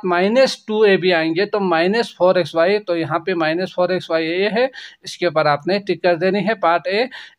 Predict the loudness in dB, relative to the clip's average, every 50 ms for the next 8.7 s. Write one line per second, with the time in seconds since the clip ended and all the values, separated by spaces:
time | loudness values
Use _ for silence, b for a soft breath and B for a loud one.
0 | -4 -4 0 2 2 2 4 2 2 0 0 -4 -8 -2 0 0 0 0 -2 -2
1 | 0 0 0 0 0 0 0 0 0 0 2 4 4 4 4 2 2 4 2 4
2 | 4 4 2 -2 -6 -2 0 2 2 2 2 2 0 -2 -2 -4 -8 -14 -18 -18
3 | _ -2 0 2 4 4 4 2 0 -8 -2 0 2 2 4 4 4 4 2 0
4 | -2 -4 -6 -12 -10 -6 -2 0 2 2 2 0 2 2 2 2 4 4 4 4
5 | 2 2 0 -2 -2 -2 -8 -4 0 0 2 2 0 0 -2 -2 -2 -4 -2 -2
6 | -2 -2 0 0 2 2 2 -2 -4 -6 -6 -6 -4 -2 -2 -4 -2 -2 -2 0
7 | 2 2 0 0 -2 -8 -8 -8 -10 -10 -6 -4 -4 -2 -2 -4 -2 -2 0 -2
8 | -2 -2 -2 -4 -4 -4 -6 -8 -4 -2 -2 0 -2 -4